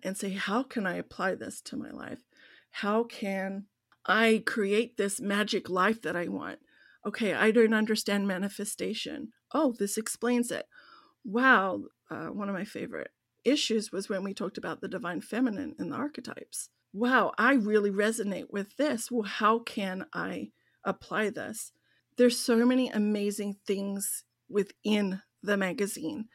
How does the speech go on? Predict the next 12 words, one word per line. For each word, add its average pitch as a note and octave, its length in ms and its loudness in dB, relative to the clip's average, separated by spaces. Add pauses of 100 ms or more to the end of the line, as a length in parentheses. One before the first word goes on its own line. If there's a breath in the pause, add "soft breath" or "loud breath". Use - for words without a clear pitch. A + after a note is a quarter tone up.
(220 soft breath)
It G#3+ 200 4
is A#3 240 4
a F#3 140 0
beautiful G#3+ 720 2
publication. F3 960 -4
It - 280 -6
has E3 280 -6 (100)
articles. A3+ 760 2
It G3 100 -2
always A3+ 300 0
follows G3+ 340 -2
a E3 80 -10